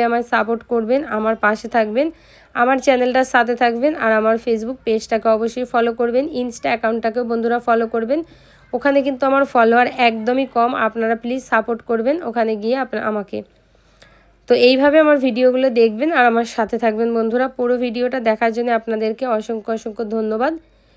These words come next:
কোন কান্ট্রি থেকে দেখছেন আমাকে অবশ্যই জানাবেন, আপনাদের কমেন্টগুলো পড়তে কিন্তু আমার খুবই ভালো লাগে।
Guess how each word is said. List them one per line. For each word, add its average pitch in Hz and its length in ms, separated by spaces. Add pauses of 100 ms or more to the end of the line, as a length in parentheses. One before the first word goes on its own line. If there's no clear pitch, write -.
(200)
কোন 254 200
কান্ট্রি 262 440
থেকে 277 200
দেখছেন 247 440
আমাকে 220 460
অবশ্যই 226 400
জানাবেন, 214 480
আপনাদের 240 460
কমেন্টগুলো 233 520 (100)
পড়তে 220 280
কিন্তু 226 280
আমার 233 200 (140)
খুবই 247 340
ভালো 220 320
লাগে। 202 320